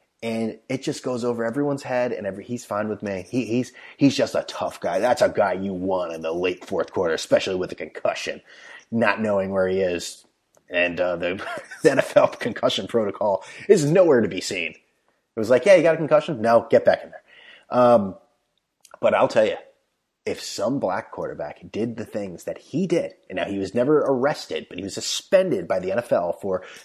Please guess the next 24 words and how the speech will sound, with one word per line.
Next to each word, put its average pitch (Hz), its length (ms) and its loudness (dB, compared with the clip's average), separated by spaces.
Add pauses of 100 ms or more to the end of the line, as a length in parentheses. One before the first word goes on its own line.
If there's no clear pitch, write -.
basically 262 260 0
forcibly 127 500 0
raping 90 600 -2 (100)
a 85 60 -14
few 87 180 -12
people, - 420 -10 (680)
that 147 180 0
would 120 160 -2
be 98 120 -6
brought 98 320 0
up 92 180 -4 (100)
every 131 380 -4 (100)
single 98 800 -6
time. 90 280 -12 (220)
But 107 120 -12
for 95 140 -6
whatever 139 280 -2
reason, 131 300 -2
Ben 123 160 -4
Roethlisberger, 95 640 -12 (540)
it's - 120 -20
never 196 160 -10
brought 196 180 -4
up. 196 280 -8